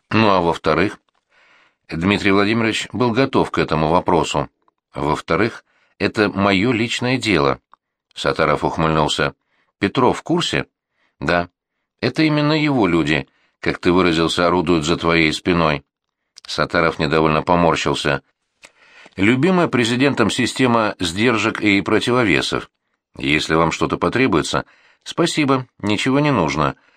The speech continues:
быстро прервал его Дмитрий Владимирович. "Не сомневайся. Я ценю твою преданность и готовность помочь, но у тебя достаточно своей работы. Впрочем, если желаешь, можешь заняться этим делом самостоятельно.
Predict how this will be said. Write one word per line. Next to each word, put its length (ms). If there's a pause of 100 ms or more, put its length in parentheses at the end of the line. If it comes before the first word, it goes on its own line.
(180)
быстро 440
прервал 400
его 280
Дмитрий 420
Владимирович. 580 (260)
"Не 160
сомневайся. 720 (540)
Я 160
ценю 280
твою 180
преданность 640
и 40
готовность 520
помочь, 500 (380)
но 200
у 60
тебя 240
достаточно 580
своей 340
работы. 460 (360)
Впрочем, 480
если 320
желаешь, 540 (520)
можешь 600
заняться 520
этим 260
делом 280
самостоятельно. 960